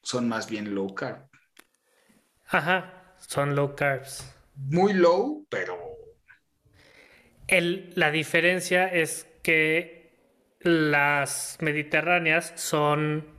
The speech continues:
Speaker 2: low protein,
Speaker 1: Ujú.
Speaker 2: low fat, high carb, pero son este tipo de combinaciones de los alimentos, como de lo que habla,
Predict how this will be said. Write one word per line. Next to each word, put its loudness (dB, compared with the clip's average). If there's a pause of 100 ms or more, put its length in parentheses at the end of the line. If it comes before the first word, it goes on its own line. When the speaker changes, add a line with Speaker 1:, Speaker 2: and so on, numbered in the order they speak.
(120)
Speaker 2:
low 0
protein, 0 (400)
Speaker 1:
Ujú. 0 (680)
Speaker 2:
low 2
fat, 0 (100)
high 0
carb, 2 (580)
pero 0
son 0
este -2
tipo 0
de 2
combinaciones 0
de 2
los -4
alimentos, -2
como -2
de -2
lo -2
que 0
habla, 0